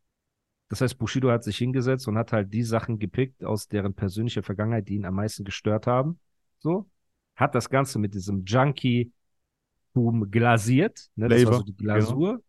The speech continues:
Speaker 2: genau.
Speaker 1: ja, der Junkie-Flavor obendrauf. Dass man sogar so Leute wie du und ich, die jetzt Kapi ansehen, der angeblich nüchtern sein soll,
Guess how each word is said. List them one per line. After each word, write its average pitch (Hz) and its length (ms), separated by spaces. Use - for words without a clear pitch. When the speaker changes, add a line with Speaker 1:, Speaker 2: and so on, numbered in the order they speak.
Speaker 2:
genau. 104 140
Speaker 1:
ja, 151 80
der 101 140
Junkie-Flavor 143 960
obendrauf. 190 520
Dass 165 220
man 170 240
sogar 151 400
so 170 180
Leute 190 320
wie 156 80
du 175 140
und 180 120
ich, 233 280
die 147 160
jetzt 214 240
Kapi 202 340
ansehen, 185 380
der 156 180
angeblich 170 560
nüchtern 160 380
sein 175 260
soll, 170 420